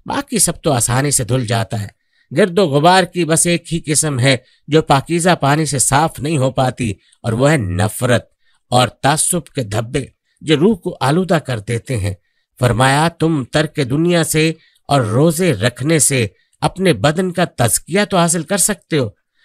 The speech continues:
लेकिन कल्ब का तज़किया सिर्फ मोहब्बत से ही होगा। फरमाया, पूरी कायनात एक इंसान के अंदर मौजूद है। तुम और तुम्हारे इर्द गिर्द जो कुछ तुम्हें दिखाई देता है, तमाम चीजें,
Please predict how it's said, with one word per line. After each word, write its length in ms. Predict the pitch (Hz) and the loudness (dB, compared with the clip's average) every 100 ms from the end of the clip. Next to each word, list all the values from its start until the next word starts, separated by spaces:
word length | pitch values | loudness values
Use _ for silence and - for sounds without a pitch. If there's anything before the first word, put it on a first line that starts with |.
| _ 180 | _ -2
लेकिन 260 | 226 226 | 0 0
कल्ब 320 | - 190 220 165 | 0 2 2 0
का 120 | 170 | -4
तज़किया 420 | 160 143 - 170 147 | 0 -2 -2 -2 -2
सिर्फ 260 | 185 - | -2 -2
मोहब्बत 420 | 107 123 127 170 | -2 -2 -2 -4
से 140 | - 131 | -2 -2
ही 80 | 95 | 0
होगा। 380 | 127 139 120 - _ _ _ _ | 0 0 -6 -14 _ _ _ _
फरमाया, 460 | 113 120 143 147 143 | -2 2 2 2 0
पूरी 520 | - - 165 156 131 | -2 -2 -2 0 -4
कायनात 760 | - - 120 113 110 151 190 - - - _ _ _ | -4 -2 -2 0 0 2 0 -4 -20 -20 _ _ _
एक 240 | 147 165 131 | 0 0 -2
इंसान 480 | 117 - 127 156 139 | -4 -2 0 0 -2
के 140 | 123 | -6
अंदर 260 | 120 131 113 | -4 -4 -2
मौजूद 500 | 101 101 135 147 98 | -4 -6 -8 -8 -6
है। 180 | 101 - _ _ _ - | -8 -10 _ _ _ 0
तुम 300 | 220 254 214 | 2 2 0
और 120 | 170 | 0
तुम्हारे 380 | - 139 170 190 - | 0 2 2 2 2
इर्द 240 | 170 139 | 0 0
गिर्द 280 | 127 185 165 | -2 -2 -2
जो 180 | 117 156 | 0 0
कुछ 180 | 160 185 - | 0 -4 -6
तुम्हें 240 | 160 160 120 | -6 -4 -6
दिखाई 380 | 117 131 135 | -6 -4 -4
देता 360 | 107 120 - 101 | -2 -4 -2 -2
है, 400 | 95 90 135 175 _ _ _ _ - | 0 0 0 -4 _ _ _ _ -2
तमाम 380 | 135 185 220 190 | 2 4 2 0
चीजें, 520 | - 170 143 147 123 | -4 -6 -2 0 0